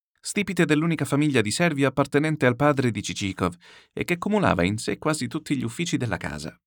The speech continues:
La Pica li trascinò per due giornate scarse. Pernottarono lungo la via, traghettarono un fiume, si rifocillarono e solo all'alba del terzo giorno arrivarono in città.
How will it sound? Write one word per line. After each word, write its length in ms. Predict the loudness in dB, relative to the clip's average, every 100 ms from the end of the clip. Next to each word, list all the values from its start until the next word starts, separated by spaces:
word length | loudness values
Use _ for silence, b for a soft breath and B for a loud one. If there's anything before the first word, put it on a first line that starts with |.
| _ _ _ _ _ _ _ _ _
La 160 | -4 0
Pica 260 | 2 4
li 140 | 2 2
trascinò 520 | 0 0 0 0 0 2
per 200 | 2 6
due 180 | 6
giornate 580 | 6 4 4 4 0 -2
scarse. 680 | -6 -2 -2 -2 -6 -10 -14 _ _ _
Pernottarono 800 | 2 4 4 2 4 6 6 4
lungo 240 | 2 2 0
la 80 | -2
via, 340 | -2 -2 -4 b b b _
traghettarono 560 | 0 0 2 2 2
un 80 | 0
fiume, 380 | 0 0 0 -2
si 160 | -8 -8
rifocillarono 840 | -4 -4 -2 -2 -2 -2 -4 -6 _ _ _
e 120 | -8
solo 260 | 0 4 4
all'alba 340 | 4 2 2
del 160 | 0 0
terzo 240 | -2 -2
giorno 400 | 2 2 2 0
arrivarono 460 | -2 -2 0 0 -2
in 80 | -4
città. 440 | -8 -4 -4